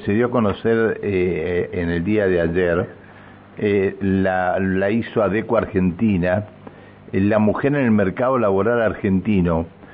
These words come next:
Un sesenta y tres por ciento de los argentinos han sido testigos en sus trabajos de microagresio-, a-, microagresiones hacia mujeres.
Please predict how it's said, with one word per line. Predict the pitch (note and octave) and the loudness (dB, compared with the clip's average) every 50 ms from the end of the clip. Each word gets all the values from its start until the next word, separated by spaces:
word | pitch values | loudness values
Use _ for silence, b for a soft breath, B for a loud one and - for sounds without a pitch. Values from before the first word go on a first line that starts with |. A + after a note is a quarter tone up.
| B B B B B | B B B B B
Un | - C3 C3+ C3 | 2 2 2 2
sesenta | - C3+ A#2 - B2+ B2 A#2+ - B2 | 2 0 0 2 2 2 2 2 2
y | A#2+ A2 | 0 0
tres | G#2 - D3+ C#3+ | 2 2 0 0
por | - - C3+ B2 | 2 2 0 0
ciento | - - C#3 C#3 B2+ C#3+ | 2 0 0 0 2 2
de | C3 | 2
los | B2 G#2+ - | 2 2 0
argentinos | B2+ G#2+ G2 F#2 G#2+ G#2 G2+ A2 C3+ C#3+ D3+ C#3+ C3+ - A#2+ | 0 -2 0 0 2 2 2 2 2 2 2 2 0 2 2
han | A2+ G#2+ F#2+ | 2 0 0
sido | - A#2 A#2+ B2 A2 | 0 2 2 2 2
testigos | F#2+ A2 G2+ - - - C3+ C3 B2+ C3 B2+ A#2+ B2 - - B B B B B B B B | 2 0 -2 -2 0 0 2 4 4 4 2 2 0 -4 -16 B B B B B B B B
en | - A2 G#2+ | 0 0 0
sus | - - B2 - | 2 2 0 2
trabajos | A#2+ A2+ A2+ A#2+ C3 C3+ C3+ B2+ B2+ A#2 | 2 2 2 2 2 0 0 0 0 0
de | G#2 G#2+ A2+ | 2 2 2
microagresio-, | B2 C3+ C3+ C3+ - C3+ B2+ A#2 A2 G#2 G2+ - - - B2 - | 2 2 0 0 0 0 2 2 2 0 0 -2 -2 -2 -4 -2
a-, | - G#2+ - - | -2 -4 -4 -2
microagresiones | A#2+ A2 A2+ C3+ D3 C#3+ - - - A#2+ A#2 A2+ B2+ - - - - - G#2+ G#2 G2 G2 G2 F#2+ F#2 - B2 B2+ B2 B2 A#2 - - | 0 2 2 2 2 -2 -2 -2 0 2 4 4 2 2 0 -4 -4 -2 -2 0 0 0 0 0 -2 0 0 2 2 2 2 0 0
hacia | G2+ F2+ - - F#2+ | -2 -2 -2 0 0
mujeres. | F#2+ F#2+ - - - F#2 E2+ D#2 D#2+ D2+ C#2+ - | 2 0 0 -2 -2 0 0 0 -2 -4 -8 -10